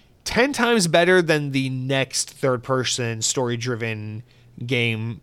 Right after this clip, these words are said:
in line, you know? Like, I, I don't know. I, listen, I love Naughty Dog. I love Sony Santa Monica. I'm not trying to be an X-bot. I do respect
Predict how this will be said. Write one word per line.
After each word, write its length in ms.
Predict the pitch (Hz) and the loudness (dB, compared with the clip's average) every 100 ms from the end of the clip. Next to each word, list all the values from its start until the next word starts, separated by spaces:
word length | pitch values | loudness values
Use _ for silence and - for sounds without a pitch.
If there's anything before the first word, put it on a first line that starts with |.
| - - | -12 -4
in 180 | 131 | -2
line, 300 | 110 101 101 | -2 -2 -4
you 80 | 110 | -6
know? 140 | 123 127 | -8 -6
Like, 200 | 131 120 | -6 -2
I, 140 | 160 | -2
I 140 | 156 175 | 2 2
don't 80 | |
know. 80 | 143 | 2
I, 220 | 131 160 - - - | 0 -2 -4 -20 -6
listen, 240 | 165 143 127 - - - - | -4 -4 -6 -14 -20 -2 6
I 100 | 196 | 8
love 200 | 208 190 | 6 4
Naughty 240 | 170 170 | 2 4
Dog. 340 | 165 165 160 - - - _ - | 4 4 2 -2 -20 -20 _ 0
I 100 | 156 | 2
love 180 | 160 | 4
Sony 260 | 151 160 151 | 2 0 -2
Santa 200 | 156 143 | -2 0
Monica. 420 | 139 139 135 139 113 | 2 2 2 2 2
I'm 80 | |
not 100 | 123 | -2
trying 160 | 131 147 | -2 0
to 40 | |
be 120 | 143 143 | 2 0
an 80 | |
X-bot. 560 | 113 127 - 131 123 127 | 0 -6 -4 0 0 0
I 140 | 120 123 | -2 -4
do 340 | 117 139 135 | -2 0 2
respect 460 | 139 - 139 127 | 2 0 0 -2